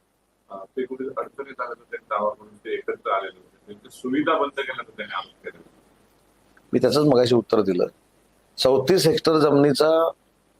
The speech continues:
Speaker 2: जो विषय निघालेला आहे की ती चौतीस हेक्टर जमीन नक्की कुठं आहे, त्याच्यासाठी मोजणीचा आपण प्रयत्न करतोय, लवकरात लवकर करायचा. ती मोजणी झाली पंधरा वीस दिवसात, महिन्याभरामध्ये, मी जिल्हाधिकाऱ्यांना सांगितलंय की ते जे एकोणपन्नास लोक असतील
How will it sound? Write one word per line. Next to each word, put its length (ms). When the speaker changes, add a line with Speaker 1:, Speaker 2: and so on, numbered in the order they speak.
Speaker 2:
जो 120
विषय 300
निघालेला 460
आहे 120
की 100
ती 80
चौतीस 480
हेक्टर 220
जमीन 320
नक्की 260
कुठं 280
आहे, 180
त्याच्यासाठी 440
मोजणीचा 1160
आपण 500
प्रयत्न 400
करतोय, 300
लवकरात 440
लवकर 260
करायचा. 400
ती 120
मोजणी 400
झाली 320
पंधरा 240
वीस 180
दिवसात, 280
महिन्याभरामध्ये, 680
मी 80
जिल्हाधिकाऱ्यांना 580
सांगितलंय 400
की 220
ते 140
जे 160
एकोणपन्नास 560
लोक 220
असतील 360